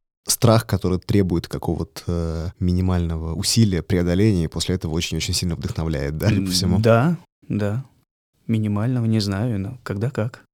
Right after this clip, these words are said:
Speaker 1: А насколько для вас принципиально важно перед озвучиванием аудиокниги быть знакомым с сюжетом этого произведения?
Speaker 2: Ну, по-другому просто. Для меня невозможно. Ну, я не понимаю, как можно выйти и просто с-, начать чит-, ты будешь читать слова,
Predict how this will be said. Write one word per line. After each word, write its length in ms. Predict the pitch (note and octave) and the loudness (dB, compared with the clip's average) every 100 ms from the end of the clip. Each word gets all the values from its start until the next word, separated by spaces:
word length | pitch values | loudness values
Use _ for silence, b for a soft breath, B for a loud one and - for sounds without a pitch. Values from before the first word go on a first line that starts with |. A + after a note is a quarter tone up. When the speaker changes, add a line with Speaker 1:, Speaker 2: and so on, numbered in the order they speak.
| _ _ | _ _
Speaker 1:
А 260 | A2+ A2+ A2+ | 2 2 4
насколько 460 | A#2 A#2 - E3+ A2 | 2 0 0 2 2
для 200 | F2+ F#2+ | 2 4
вас 340 | A#2+ C3+ - - - | 4 2 -2 -8 -4
принципиально 640 | F#2+ F#2+ - - G2+ E2+ | -2 0 0 2 2 2
важно 540 | E2 G2 B2 G#2 E2 C2+ - _ | 0 0 0 0 -2 -4 -12 _
перед 460 | F2 E2+ E2 - - | -4 -2 -4 -8 -10
озвучиванием 760 | F#2 F#2 F#2+ - E2 C#2+ C#2 A1 | -4 -2 -4 -4 -4 -4 -6 -8
аудиокниги 800 | D#2 E2 D#2 E2 A#2+ A#2+ F#2 C2 - - | -6 -4 -4 -4 0 0 0 -2 -8 -12
быть 320 | D#2 G2 F#2 | -8 -4 -4
знакомым 500 | D#2+ B1 F#2 F2+ D2+ | -6 -6 -4 -4 -4
с 40 | |
сюжетом 440 | - E2 - - C#2 | -6 -4 -4 -6 -6
этого 200 | - D#2 | -6 -8
произведения? 580 | E2 D#2 D#2+ C2+ A#1+ C#2 | -6 -6 -6 -6 -6 -8
Speaker 2:
Ну, 120 | G#2 | -8
по-другому 380 | A#2 A2 G#2+ G#2 | -4 -2 -2 -2
просто. 260 | G2+ G#2 G#2+ | -4 -8 -4
Для 120 | A2+ | 0
меня 200 | A2+ B2 | 2 4
невозможно. 720 | A#2+ A2+ G#2+ G#2 F2+ G2 - _ _ - | 4 2 2 -2 -4 -10 -16 _ _ 0
Ну, 220 | C3 C3 | 2 2
я 200 | B2 B2+ | 2 2
не 100 | B2 | 2
понимаю, 340 | C3 C3+ C#3+ A2+ | 4 4 4 2
как 160 | A2 | 0
можно 300 | A#2 G#2+ G#2+ | -2 -2 -2
выйти 840 | G2+ A#2 A#2 A2 G#2+ G2 F#2+ F#2+ F#2 | 0 0 0 0 0 -2 -4 -6 -6
и 120 | G2 | -8
просто 360 | - A2 - G2 | -2 -2 -2 -6
с-, 80 | A#2 | -4
начать 380 | G#2+ G2 G#2 | -4 -2 -4
чит-, 260 | - - - | -4 -8 -8
ты 80 | - | -2
будешь 180 | B2 C#3+ | 0 0
читать 280 | - C3 C#3 | 0 0 2
слова, 500 | - C#3+ C3 G#2 | 4 6 6 4